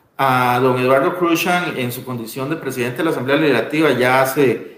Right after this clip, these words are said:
alrededor de un mes y medio, que le enviamos una nota indicándole que era importante, eh, que lleváramos adelante esa, esa situación, porque no se vale solo aprobar las exoneraciones.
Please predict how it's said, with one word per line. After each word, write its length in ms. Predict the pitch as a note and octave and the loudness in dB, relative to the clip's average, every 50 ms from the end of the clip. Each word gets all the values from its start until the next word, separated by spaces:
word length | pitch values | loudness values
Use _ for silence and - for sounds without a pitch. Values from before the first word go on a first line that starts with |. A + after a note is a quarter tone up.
| - - _ _ _ | -20 -20 _ _ _
alrededor 380 | - B2 A#2+ A2 A2+ A2+ B2 - | -4 -2 0 4 6 6 6 6
de 80 | C#3+ C#3 | 2 0
un 80 | C3 | 0
mes 180 | C3 C3 B2+ - D3 | 0 -2 -2 -2 -4
y 20 | |
medio, 460 | B2+ A#2+ A#2+ A#2 A#2+ C3 D#3 - - - - - - - _ - | -4 -2 0 2 2 2 2 0 -2 -8 -14 -20 -20 -20 _ -12
que 80 | - A#2+ | -6 -4
le 100 | A2+ A2+ | -2 -2
enviamos 360 | A2+ A2+ A2+ - - C3+ C3 | 0 2 2 2 2 0 -2
una 160 | C#3+ C3 C3 | -2 -2 0
nota 300 | C3 B2 B2 C3 C3 - | 0 0 0 -2 -2 -2
indicándole 680 | D3 C3+ A#2 A2 - B2 A#2 A#2 B2 C3+ C3+ C3 B2+ C3 | -2 -2 -4 -6 -4 -4 -2 0 0 2 2 2 0 0
que 180 | - B2 A2+ | 0 0 2
era 120 | A#2 C#3+ D#3 | 2 2 2
importante, 1200 | D3+ C#3+ - B2+ A2+ G#2 - - D3+ C#3+ D3+ D3 - - - E3+ D#3 D3 - - - - - _ _ _ _ | 0 -2 -2 -2 -2 -2 0 0 0 0 0 0 -4 -4 0 0 0 0 0 -4 -12 -18 -20 _ _ _ _
eh, 640 | - C3+ B2 A#2+ A#2 A#2 A#2 A#2 A2+ A2+ A2+ A2+ - - | 2 4 4 4 4 4 4 4 4 2 0 -2 -6 -6
que 100 | - B2+ | -4 -2
lleváramos 480 | A#2 A#2 A#2 A2+ A2+ C3+ D3 D3+ D3 C#3+ | 0 2 2 2 2 2 0 -2 -2 -2
adelante 920 | C3 A#2+ A#2+ B2 C3 B2+ C3 C3+ C3 - - D3+ C#3+ C3 C3 C3 - C3 B2 | 0 0 2 2 2 2 0 -2 -4 -2 2 4 4 4 4 4 2 0 0
esa, 420 | B2 - C#3 C3+ C3 - - C3+ | 0 0 0 0 0 0 0 -2
esa 240 | C3 B2+ - D3 C#3+ | -4 -4 -2 -4 -4
situación, 580 | C#3+ D#3+ C#3+ - E3 D#3+ D#3+ D#3 D#3 F3+ F#3 | -4 -6 -6 -4 -2 -2 -2 -2 -4 -6 -6
porque 680 | - F3 E3 D#3+ - - G3+ G3 G3 - - - - - _ _ _ _ _ - | -2 0 0 0 2 2 2 2 2 -2 -8 -14 -20 -20 _ _ _ _ _ -6
no 200 | E3+ D3 E3 E3+ | 0 0 2 2
se 140 | E3 A3 G3 | 4 4 4
vale 320 | F3+ F3 F3 F#3 G3+ G3+ | 6 6 6 4 4 2
solo 260 | G3 - F3 E3 F3 | 2 4 2 4 4
aprobar 640 | F#3+ F#3+ F#3+ - D#3+ C#3+ C#3 D3+ D#3+ E3+ F3+ F#3 E3+ | 4 2 2 2 4 4 6 6 4 4 4 2 2
las 560 | D#3+ D#3+ D#3+ E3 F3 F3 E3+ - - - - - | 2 4 4 4 2 2 0 -2 -6 -10 -10 -6
exoneraciones. 1080 | D3 D3 C#3+ - F3+ E3+ E3 E3+ F3 F3+ F3 - D#3+ D#3 D3+ D#3 F#3+ A3+ A3 - - | -6 -6 -6 -4 -6 -4 -2 0 0 0 0 0 0 0 0 0 -2 -4 -8 -10 -16